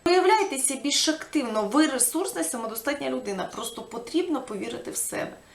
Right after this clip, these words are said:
Що незважаючи на те, що, можливо, будуть виникати питання, ви здобудете для себе розуміння і ясності, як вам діяти в тій чи іншій ситуації.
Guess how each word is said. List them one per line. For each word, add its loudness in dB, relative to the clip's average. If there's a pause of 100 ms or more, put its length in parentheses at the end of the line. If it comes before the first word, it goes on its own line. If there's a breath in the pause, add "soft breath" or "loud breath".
(160 loud breath)
Що 2
незважаючи 4
на -2
те, -4
що, -2
можливо, 4
будуть -4
виникати -2
питання, 0
ви 0
здобудете -4
для -4
себе -2
розуміння -2
і -8
ясності, -2
як 0
вам -4
діяти -6
в -12
тій -10
чи -8
іншій -8
ситуації. -6